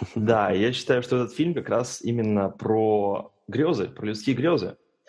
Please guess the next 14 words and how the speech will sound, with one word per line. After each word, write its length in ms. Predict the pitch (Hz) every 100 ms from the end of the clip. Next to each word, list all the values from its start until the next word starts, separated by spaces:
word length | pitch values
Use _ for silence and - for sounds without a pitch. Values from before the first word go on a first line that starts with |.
| -
Ну 160 | - 180
и, 120 | 143
может 280 | 143 165 139
быть, 120 | 127
даже 220 | 113 123
про 160 | 120 117
людские 320 | 107 - 131
проблемы 480 | - 113 107 120 110
в 40 | -
каком-то 320 | 92 87 -
с-, 140 | -
в 20 |
каком-то 300 | 101 101 92
смысле. 500 | 85 - 131 113 90